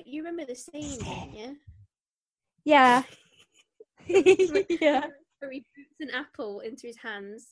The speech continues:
Speaker 1: like a more, I don't, that was not impressive. I mean, that wouldn't impress me at all. I'd be like, "You've just touched my dinner with your shoe." That's
Speaker 2: Yeah.
Speaker 1: not fair.
Speaker 2: And he's not good looking enough t-, for me to be like, "Those are clean shoes."
Speaker 1: I mean, I'm a big fan of Edward, but I'm a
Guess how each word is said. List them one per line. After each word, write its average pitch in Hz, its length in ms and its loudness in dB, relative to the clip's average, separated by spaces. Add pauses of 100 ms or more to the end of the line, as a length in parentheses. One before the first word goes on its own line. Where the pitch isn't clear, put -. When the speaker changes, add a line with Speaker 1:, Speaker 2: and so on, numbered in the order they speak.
Speaker 1:
like 214 220 -18
a 233 60 -20
more, 208 240 -16
I 226 40 -16
don't, - 240 -20 (280)
that - 100 -18
was - 140 -18
not 240 80 -16
impressive. 208 500 -18 (180)
I 226 40 -20
mean, 196 260 -16 (680)
that - 140 -16 (120)
wouldn't 214 280 -14
impress 214 300 -18
me 208 100 -16
at 208 140 -20
all. 202 140 -14
I'd 196 140 -16
be 202 80 -18
like, 202 140 -14
"You've 208 100 -20
just - 180 -20 (240)
touched - 340 -18
my 202 160 -16 (120)
dinner 202 280 -12
with 185 140 -18
your 180 160 -20
shoe." 196 400 -20 (540)
That's 254 120 -4
Speaker 2:
Yeah. 320 100 4
Speaker 1:
not 381 200 4
fair. 180 180 -16 (760)
Speaker 2:
And 269 100 0
he's 320 180 0
not 330 180 2
good 302 120 2
looking 277 280 0
enough 247 440 -2
t-, - 140 -14
for - 160 -8
me 240 140 -2
to - 100 -12
be 240 100 -4
like, 220 220 0
"Those 220 120 -6
are 220 60 -4
clean 220 320 -6
shoes." 214 540 -4 (520)
Speaker 1:
I 247 40 -20
mean, 226 160 -10
I'm 220 80 -14
a 220 60 -12
big 247 200 -14
fan 240 240 -14
of 226 140 -16
Edward, 214 340 -14 (140)
but 202 80 -20
I'm 202 100 -16
a 185 80 -16